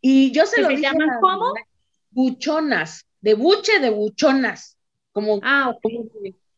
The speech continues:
Speaker 1: de estas mujeres extravagantes,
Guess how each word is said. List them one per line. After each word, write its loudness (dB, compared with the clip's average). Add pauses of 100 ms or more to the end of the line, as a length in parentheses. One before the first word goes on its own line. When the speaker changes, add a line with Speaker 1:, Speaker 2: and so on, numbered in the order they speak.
Speaker 1:
de 2 (180)
estas -2
mujeres -2 (220)
extravagantes, -2